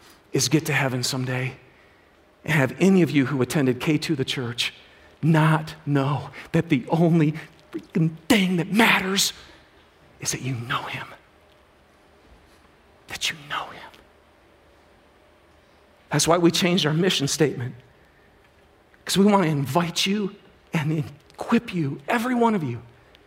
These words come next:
to live out the adventure of following God. He is not that interested in you coming here for an hour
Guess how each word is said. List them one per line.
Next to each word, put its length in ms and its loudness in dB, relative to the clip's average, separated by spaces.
to 100 0
live 320 6
out 200 2
the 100 0
adventure 640 0
of 100 -2
following 720 0
God. 440 -4
He 160 0
is 160 2
not 340 4
that 220 0
interested 520 2
in 140 2
you 120 4
coming 320 2
here 180 2
for 220 -2
an 180 0
hour 440 0